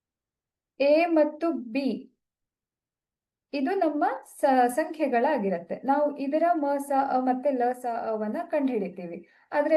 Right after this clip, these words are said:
ಬಿ ಬೆಲೆ ಎಷ್ಟು ಅಂತ ಅವ್ರು already ಕೊಟ್ಟಿದ್ದಾರೆ, ಹದಿನೆಂಟು ಅಂತ. ಎ ಬೆಲೆ ಗೊತ್ತಿಲ್ಲ. ನಮಗೆ ಈ ಎ, ಬಿ, ಲ ಸ ಅ ಮತ್ತು ಮ ಸ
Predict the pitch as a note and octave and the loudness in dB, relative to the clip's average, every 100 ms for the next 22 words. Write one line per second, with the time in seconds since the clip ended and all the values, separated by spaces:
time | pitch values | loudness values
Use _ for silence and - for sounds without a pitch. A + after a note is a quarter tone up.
0 | B3+ B3 E4+ E4 E4 D#4 D4 C#4 C4+ - | 2 -2 -4 -2 0 4 2 2 -4 -4
1 | B3 A3+ - D#4+ A#3+ G#3+ G3+ G3 C4+ D4+ | -4 -4 0 2 4 4 2 0 -2 -4
2 | D4+ A#3 G3+ F3+ F#3 A#3+ C4 A#3+ G3+ F#3 | -2 0 2 0 -2 -2 -2 0 -2 -2
3 | F#3+ F3+ E3+ D#3 F3 - _ _ _ - | -4 -6 -6 -8 -12 -12 _ _ _ 0
4 | D4+ E4+ C#4 C4 F4 - - _ _ _ | 2 4 6 6 4 0 -6 _ _ _
5 | - A3+ A#3+ - F#3+ E3+ - _ _ _ | -2 2 2 2 -2 -2 -8 _ _ _
6 | _ _ _ _ _ _ _ _ _ _ | _ _ _ _ _ _ _ _ _ _
7 | - E4+ F#4+ D4+ B3+ C#4+ - - _ _ | 2 2 2 2 2 2 -2 -14 _ _
8 | _ _ C#4+ C#4+ - C#4+ D4 E4 C#4+ D#4 | _ _ -4 -4 -4 0 2 2 2 2
9 | D#4+ - - B3+ C4+ D4+ D#4 D4+ D4+ C#4 | 2 -2 -4 4 4 4 2 0 2 2
10 | C#4 C4+ C4+ C#4+ C#4+ B3 C4 C4 | 4 0 0 -6 -4 0 0 0